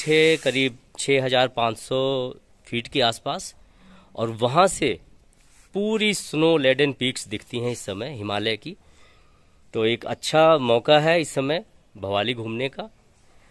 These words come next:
आप लोग आइए और यहाँ से बीस पच्चीस मिनट की ड्राइव पे ही आप गागर पहुँचिए और इतना सुंदर हिमालय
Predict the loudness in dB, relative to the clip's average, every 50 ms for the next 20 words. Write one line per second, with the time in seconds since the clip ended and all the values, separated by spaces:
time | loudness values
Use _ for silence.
0 | _ _ -8 -6 -6 -4 -4 -4 -2 -2 -2 -4 -4 -6 -8 -8 -10 -14 _ _
1 | -20 -16 -6 -2 0 0 0 0 -2 -2 0 0 -2 -2 -2 0 0 2 2 2
2 | 2 0 -2 -6 -10 -8 -6 -6 -6 -6 -6 -10 -10 -8 -10 -8 -6 -2 -2 -2
3 | -2 -2 -6 -6 0 2 2 2 2 0 -2 -2 -2 2 2 2 2 0 0 -2
4 | 0 0 0 0 0 -4 -8 -8 -8 -8 -8 -8 -8 -8 -12 _ _ -20 -20 -20
5 | _ -2 0 0 0 0 2 2 4 4 4 2 -2 -2 2 2 2 2 2 0
6 | 0 2 2 2 2 0 -2 -2